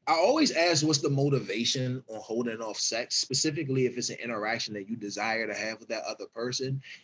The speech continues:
If you're waiting them out or if you're smoking them out or,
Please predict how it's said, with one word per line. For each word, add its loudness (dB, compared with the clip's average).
If 2
you're 4
waiting 2
them 0
out 0
or 0
if -6
you're -4
smoking 2
them -2
out 0
or, -2